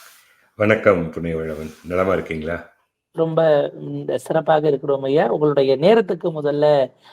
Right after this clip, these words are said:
Speaker 2: நன்றி. தொடர் அலுவலர்களுக்கு மத்தியில இணைந்தமைக்கு, அஹ், நான் நேரடியா என்னுடைய கேள்விகளுக்குள்ள வந்துடுறேங்க ஐயா.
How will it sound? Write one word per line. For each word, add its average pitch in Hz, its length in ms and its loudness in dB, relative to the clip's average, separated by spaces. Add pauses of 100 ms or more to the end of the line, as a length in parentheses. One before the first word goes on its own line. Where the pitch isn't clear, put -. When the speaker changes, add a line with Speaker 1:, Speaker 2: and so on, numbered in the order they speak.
Speaker 2:
நன்றி. 165 520 0
தொடர் 160 220 2
அலுவலர்களுக்கு 147 880 2
மத்தியில 170 480 0
இணைந்தமைக்கு, 143 680 -2 (480)
அஹ், 143 120 -2
நான் 143 200 -2
நேரடியா 156 460 4
என்னுடைய 127 560 0 (120)
கேள்விகளுக்குள்ள 127 680 0
வந்துடுறேங்க 120 360 -6
ஐயா. 117 220 0